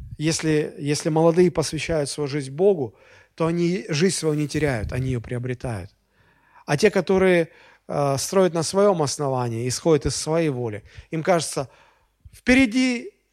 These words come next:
жизнь с её бесконечными возможностями, радостями, счастье впереди. Мы будем жить так, как нам хочется, для себя, во славу свою. И смотришь,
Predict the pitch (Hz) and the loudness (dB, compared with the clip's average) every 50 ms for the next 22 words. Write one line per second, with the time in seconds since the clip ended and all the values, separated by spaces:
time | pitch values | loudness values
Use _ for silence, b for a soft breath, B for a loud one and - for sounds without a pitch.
0 | _ _ _ 214 196 165 156 151 185 226 240 233 190 151 139 151 143 127 120 127 | _ _ _ -8 -6 -4 0 4 6 6 6 6 4 0 -4 -6 -8 -8 -10 -14
1 | 147 147 - - - - 202 214 220 220 214 208 202 196 202 196 175 160 156 220 | -16 -18 -14 -12 -8 -4 2 4 6 6 6 6 4 2 0 -6 -8 -4 -2 -2
2 | 208 - - - 226 240 240 220 - - - 196 190 185 196 190 165 185 208 202 | -2 -2 2 2 2 2 2 -2 -2 -4 -2 0 2 4 4 4 4 4 4 4
3 | 190 165 165 151 - - 170 165 160 156 165 196 196 190 165 160 139 - - 151 | 4 2 0 -4 -4 -6 -2 0 0 2 4 4 4 4 2 0 -4 -4 -6 -6
4 | 147 143 139 135 B B B B B B B B - - - - 226 220 214 196 | -6 -6 -6 -8 B B B B B B B B -6 -4 2 4 6 6 6 4
5 | - - 180 165 127 - - 175 175 170 156 156 180 170 165 180 170 185 185 202 | 0 0 -2 -2 -2 0 0 2 2 2 2 0 -2 0 0 0 0 0 0 0
6 | 196 - 226 247 214 - - 214 196 208 185 190 208 208 190 - - - 247 247 | 0 0 0 -2 0 2 0 2 2 2 0 0 -2 -2 -2 -6 -8 0 4 4
7 | 226 220 - 175 160 - 180 170 151 165 202 190 - - - 233 190 190 240 247 | 4 4 2 -6 -8 -6 -8 -6 -2 0 0 0 0 -2 -4 -4 0 4 4 6
8 | 240 233 220 190 156 135 B B B B B B B - 156 196 190 - - 233 | 6 6 4 2 0 -4 B B B B B B B 0 2 2 2 2 2 4
9 | 233 240 240 226 214 208 - - - 196 190 196 202 208 220 240 233 226 196 147 | 6 6 6 6 4 0 -2 -2 -4 0 2 2 2 4 4 2 2 2 2 -2
10 | 120 - _ _ _ _ _ _ _ _ _ _ _ _ _ _ _ _ _ _ | -4 -10 _ _ _ _ _ _ _ _ _ _ _ _ _ _ _ _ _ _
11 | _ _ _ _ _ _ _ _ 123 - - - 180 202 202 196 - 165 165 143 | _ _ _ _ _ _ _ _ -12 -12 -10 -6 -4 -4 -4 -2 -2 -4 -6 -6
12 | 127 - - | -8 -12 -18